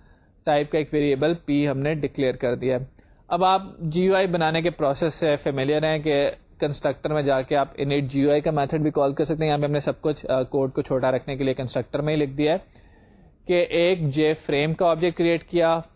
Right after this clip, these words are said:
frame سے اس کا content pan get کیا اور frame کی لے آؤٹ set کر دی۔ یہ تینوں method آپ کے لیے familiar ہے، اس میں کوئی نئی بات نہیں ہے۔ نیکسٹ ہم نے کیا یہ کہ پہلے ہم frame میں ڈالتے تھے جے panel،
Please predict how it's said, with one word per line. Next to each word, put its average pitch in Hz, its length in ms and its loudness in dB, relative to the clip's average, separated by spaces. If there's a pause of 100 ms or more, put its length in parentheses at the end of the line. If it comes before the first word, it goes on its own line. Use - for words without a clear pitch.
(200)
frame 175 320 0
سے 180 160 -2
اس 165 140 0
کا 165 140 0
content 143 640 -4
pan 147 320 -2
get 147 220 0
کیا 156 320 2
اور 143 340 2 (120)
frame 139 280 0
کی 156 160 -2
لے 131 180 2
آؤٹ 123 160 0
set 120 220 -4
کر 123 180 -2
دی۔ 131 100 -2
یہ 156 240 2 (140)
تینوں 151 240 -2
method 135 320 0
آپ 127 200 -2
کے 139 60 -4
لیے 139 160 0
familiar 127 480 -2
ہے، 139 120 0
اس 131 200 -6
میں 139 80 -6
کوئی 127 200 0
نئی 123 200 -4
بات 123 240 0 (280)
نہیں 117 300 -4
ہے۔ 120 60 -8 (1000)
نیکسٹ 196 280 0
ہم 226 80 2
نے 226 120 2
کیا 196 200 0
یہ 196 160 2
کہ 220 80 0
پہلے 185 320 0
ہم 202 80 0 (100)
frame 170 220 0
میں 190 100 2
ڈالتے 156 300 2
تھے 185 140 0
جے 147 220 0
panel، 160 440 0